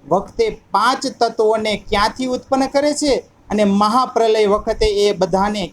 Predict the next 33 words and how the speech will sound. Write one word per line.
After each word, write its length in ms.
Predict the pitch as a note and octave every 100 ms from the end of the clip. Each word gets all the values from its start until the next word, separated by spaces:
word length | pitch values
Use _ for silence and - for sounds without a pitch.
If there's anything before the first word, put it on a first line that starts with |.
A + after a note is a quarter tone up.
| _
ક્યાં 240 | G#3+ A#3 A3+
સમાવી 480 | G#3+ G3 F#3 E3+ E3+
લે 200 | E3 D#3+
છે, 280 | E3 C#3+ - - - F3+
એના 300 | G3 A3+ G#3+
પર 240 | A#3 G3+
વિચાર 440 | D#3 F#3 A3 G#3
કેમ 340 | G3 - A#3 B3
કરતા 400 | F#3 D#3 - C3+
નથી? 300 | A#2+ A2+ A2 - - - - -
આપણે 400 | C#3+ D#3+ F#3 F#3+
વિચાર 380 | D#3 D3 G3 F#3
કરવાનું 400 | F#3 F3+ F3 E3+
કહે 180 | E3 F3
છે 160 | F3+
કે 140 | F3 F#3
આ 280 | - F3 G#3+ - -
પાંચ 340 | F#3+ A3+ A#3
તત્વોથી 680 | G#3+ G#3 G3+ G3+ G#3 G#3 G#3+
બનેલું 440 | F#3+ G3 G3 G3
શરીર 340 | F#3+ G3 G3 G3
છે 300 | A3+ A#3+ G3+ - - _ -
તે 60 | G#3
ક્યાં 460 | - - B3 C#4
સમાવી 500 | C#4+ B3 A3 F#3 D3+
લે 180 | C3+ B2+
છે, 260 | - A#2 G#2+ - - -
પછી 200 | F#3+ A#3
ક્યાંથી 420 | - A3 A#3 C4+
પાછું 340 | C4+ C4+ C4 C#4
પ્રગટ 360 | B3+ A#3+ A#3+
કરે 260 | - F3+ D#3+
છે 200 | D3+